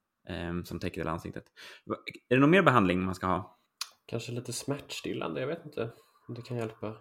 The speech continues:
Speaker 1: Ja, det händer ju att man ger folk smärtstillande, men det brukar inte göra så ont med covid. Har ni hört om, ehm, finns det något som ag-, något som går direkt mot själva viruset?
Speaker 2: Ja, du tänker något sånt. Är inte re-, remdesivir?
Speaker 1: Ja, ja, snyggt!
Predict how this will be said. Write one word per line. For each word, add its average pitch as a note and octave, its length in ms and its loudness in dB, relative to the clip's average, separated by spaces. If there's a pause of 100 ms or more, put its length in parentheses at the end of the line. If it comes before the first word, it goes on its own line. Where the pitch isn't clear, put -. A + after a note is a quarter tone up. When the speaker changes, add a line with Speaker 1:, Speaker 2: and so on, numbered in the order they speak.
(400)
Speaker 1:
Ja, E3 640 2
det A2+ 100 10
händer C3+ 280 8
ju F2 220 4
att - 140 -2
man F2 120 0
ger D#2 100 -2
folk - 220 -8
smärtstillande, F2 460 -6
men G#2+ 100 2
det A2 60 2
brukar B2+ 180 6
inte B2 120 4
göra D#3+ 80 8
så D#3 120 6
ont C#3+ 200 6
med F2 100 -2
covid. F2 340 0 (160)
Har A2+ 160 -2
ni B2+ 80 4
hört C3 360 4
om, A#2 380 6
ehm, A2+ 400 4 (920)
finns C#3 140 4
det C3+ 60 2
något C#3 140 4
som B2+ 160 2
ag-, A#2+ 360 0
något A#2 180 0
som A2+ 320 0
går A#2+ 180 8
direkt A#2 340 4
mot A2+ 120 0
själva G#2+ 200 4
viruset? A2+ 640 0 (380)
Speaker 2:
Ja, A#2 240 2
du G2+ 60 -2
tänker G#2 280 -2
något F#2+ 180 0
sånt. F#2+ 260 -2
Är A2 40 2
inte A#2+ 180 0
re-, A2 420 2
remdesivir? A2 1080 0 (260)
Speaker 1:
Ja, - 480 2 (100)
ja, D#3 340 2
snyggt! - 580 -4